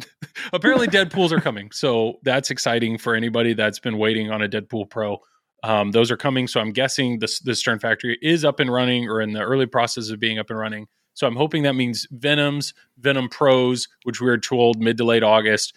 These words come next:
are on their way soon. So hopefully for the Flippin' Out stream, I will have one hopefully within the next few weeks. That's kind of where we're at. And hopefully they'll be on location. People will be able to get a little more hands-on experience.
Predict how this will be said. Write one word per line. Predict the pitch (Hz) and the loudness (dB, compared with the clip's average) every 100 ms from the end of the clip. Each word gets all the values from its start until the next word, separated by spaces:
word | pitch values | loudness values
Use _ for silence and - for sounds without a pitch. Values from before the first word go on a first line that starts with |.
| _ _ - | _ _ -6
are | 104 | 2
on | 120 123 | 2 4
their | 113 | 2
way | 113 110 | 4 2
soon. | 104 - - 135 98 85 _ | 0 -2 2 2 0 -8 _
So | - - 123 104 - - _ 196 | -6 0 2 0 -6 -20 _ 2
hopefully | 220 - 208 | 2 4 2
for | 190 175 | 2 -4
the | |
Flippin' | 151 185 180 | -2 0 0
Out | 175 151 | 0 -2
stream, | - 175 170 | -2 0 0
I | 135 143 | 0 0
will | 156 | 0
have | 147 147 139 | -2 -2 -2
one | 139 135 | -2 -2
hopefully | 123 147 151 147 | 0 0 0 0
within | 135 131 123 | 0 -2 -6
the | |
next | 117 - | -8 -10
few | 104 | -16
weeks. | - - - _ | -18 -20 -20 _
That's | 110 113 | -6 -4
kind | - 117 | -4 -4
of | |
where | 113 113 | -2 -2
we're | 113 | 0
at. | 117 113 - _ _ _ | 0 -2 -6 _ _ _
And | 113 107 107 101 101 _ _ _ _ | -2 -2 0 -4 -6 _ _ _ _
hopefully | _ 120 120 117 | _ -6 0 2
they'll | 107 | 2
be | 110 | 0
on | 98 | -2
location. | 101 - 160 - 127 | -4 -2 -2 -2 -6
People | 117 120 110 | -6 -6 -6
will | 104 | -4
be | 110 | -4
able | 107 104 | -4 -6
to | |
get | 104 104 | -8 -8
a | |
little | 107 104 | -8 -10
more | 101 | -12
hands-on | 110 101 101 | -12 -10 -12
experience. | 95 - 143 123 - | -12 -4 -2 -2 -6